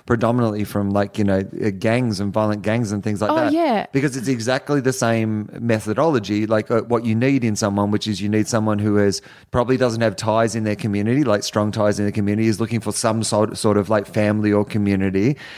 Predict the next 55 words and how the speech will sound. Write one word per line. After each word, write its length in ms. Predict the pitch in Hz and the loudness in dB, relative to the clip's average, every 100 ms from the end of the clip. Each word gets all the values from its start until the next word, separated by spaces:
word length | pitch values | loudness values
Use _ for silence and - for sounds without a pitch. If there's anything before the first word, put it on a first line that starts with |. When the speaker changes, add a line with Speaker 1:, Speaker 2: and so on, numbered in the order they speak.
| - - | -12 -2
Speaker 1:
like, 240 | 117 110 | -2 0
you 80 | 117 | 2
know, 140 | 110 | 2
has 260 | 104 110 90 | 2 0 0
been, 260 | 113 107 98 - - | 0 0 -4 -8 -2
and 160 | 120 | 0
they 80 | 120 | 2
love 220 | 120 123 | 2 0
the 80 | 113 | 0
gangs 360 | 101 104 101 95 | 2 2 0 -2
because 220 | 104 104 | 0 0
they 100 | 104 | 2
can 120 | 104 | 2
offer 240 | 104 104 | 0 0
them, 440 | 98 101 98 95 95 | -2 -2 -2 -4 -4
you 120 | 117 | 0
know, 140 | 214 - | 2 2
Speaker 2:
Money. 200 | 240 185 | 2 0
Speaker 1:
ab-, 240 | 120 101 - | -2 -2 -2
an 180 | 110 104 | 0 0
absolution. 640 | 104 92 110 113 - - - - | 0 -2 -2 -2 -2 -10 -16 -10
Speaker 2:
Yeah. 140 | 214 220 | -2 0
Speaker 1:
The 60 | |
two 120 | 196 127 | 2 2
things 200 | 120 113 | 0 2
they 120 | 113 | 2
want, 320 | 131 101 - | 2 -2 0
guns, 440 | 123 135 131 113 | 2 2 0 -2
money, 380 | 120 117 113 110 - | 0 2 2 0 0
absolution, 640 | 110 - 104 98 - - | -2 0 0 0 -2 -6
Speaker 2:
It's 100 | 233 | -2
Speaker 1:
right? 220 | 117 131 202 | 2 2 0
Speaker 2:
wild. 320 | 202 190 175 - | 0 -2 -4 -8
Speaker 1:
So, 320 | - 143 135 | -2 0 0
but, 500 | 131 135 123 - - _ _ _ | 0 -2 -2 -6 -20 _ _ _
but 280 | 139 135 - - | -2 -2 -4 -6
yeah, 240 | 151 120 - | 0 0 2
I 80 | 139 | 2
mean, 140 | 147 | 2
the 60 | 139 | 2
hardest 320 | 175 196 196 | 2 0 0
thing 160 | 170 151 | 0 0
that 100 | 139 | 2
we 80 | 131 | 0
can 220 | 120 110 | -2 0
do 260 | 117 104 | 2 2
to 220 | 104 120 110 | 0 -2 0
prevent 360 | 113 110 107 - | 0 2 0 0
all 260 | 110 107 | 2 2
of 140 | 104 90 | 0 2
these 260 | 98 98 | 0 -2
things, 460 | - 98 - 113 - _ _ _ _ _ _ _ | -4 -6 -6 -12 -12 _ _ _ _ _ _ _
and 140 | 123 123 | 0 2
it's 100 | - | 0
hard, 560 | 127 143 117 92 - | -2 2 2 0 -4